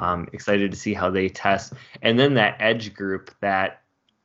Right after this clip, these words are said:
you're not really sure who's, like, number one, who's gonna separate themselves there. Uh, so who's moving around?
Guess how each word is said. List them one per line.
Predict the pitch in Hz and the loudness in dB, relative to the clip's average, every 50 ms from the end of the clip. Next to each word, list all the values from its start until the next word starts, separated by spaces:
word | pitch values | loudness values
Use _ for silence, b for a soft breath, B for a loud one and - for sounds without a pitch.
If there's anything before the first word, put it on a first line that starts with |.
| _ _ _ _ - | _ _ _ _ -8
you're | 123 113 117 117 | -4 -2 0 2
not | 139 175 - 165 | 2 2 0 0
really | 175 185 165 143 | 0 0 0 0
sure | 131 131 185 190 185 170 | 0 0 0 2 2 2
who's, | 143 151 165 165 156 135 131 | 0 0 -2 -2 -2 -2 0
like, | 135 120 113 107 | 0 0 0 0
number | 107 123 123 120 113 110 | -4 -4 -4 -2 -2 -2
one, | 113 135 143 147 143 139 135 | 0 2 2 2 2 2 2
who's | 135 160 151 139 | 0 0 0 0
gonna | 135 120 | 0 -2
separate | 104 - - 107 101 101 - 104 101 95 95 92 - | -2 -2 -2 -2 -2 -2 -2 -4 -4 -4 -4 -8 -8
themselves | - 98 101 95 - - 95 92 95 95 87 87 | -6 -6 -6 -6 -4 -4 -4 -2 -4 -4 -8 -8
there. | 92 90 90 92 92 90 90 B B B B B B | -6 -4 -2 -2 -4 -4 -6 B B B B B B
Uh, | - 95 92 90 | -4 -4 -2 -4
so | 92 - 107 101 | -2 0 0 0
who's | 104 117 120 113 101 | 2 2 0 2 2
moving | 113 110 104 95 101 | 2 0 2 2 2
around? | 101 98 98 95 95 98 98 95 - | 2 2 4 4 2 2 2 0 -2